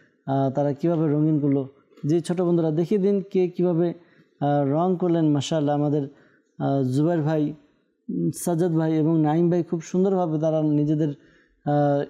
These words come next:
এই শব্দগুলোকে, আহ, কত সুন্দর করে রঙিন করেছে। দর্শকবৃন্দ, আপনারাও বাসায় ট্রাই করুন ইনশাআল্লাহ তাআলা, আল্লাহ তাআলা বরকত দেবে। তো ছোট বন্ধুরা আমরা শুনবো, দেখবো, আমাদের ছোট বন্ধুদের থেকে কিছু শুনবো,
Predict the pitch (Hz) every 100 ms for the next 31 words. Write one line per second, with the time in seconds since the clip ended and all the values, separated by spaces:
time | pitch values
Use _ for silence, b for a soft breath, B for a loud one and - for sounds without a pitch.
0 | - 156 147 165 165 196 190 180 143 143
1 | 131 - _ _ _ - 135 131 175 180
2 | - 170 175 175 165 156 175 185 185 156
3 | 160 151 - 160 156 151 147 b b b
4 | 135 147 220 208 160 175 151 160 151 147
5 | 147 151 135 - 156 139 139 139 143 151
6 | 147 131 139 165 156 151 151 B B B
7 | B 180 220 247 247 247 233 190 190 190
8 | 180 175 - 214 226 208 196 175 175 175
9 | 170 170 165 160 175 180 180 180 170 160
10 | 180 170 165 160 - 202 190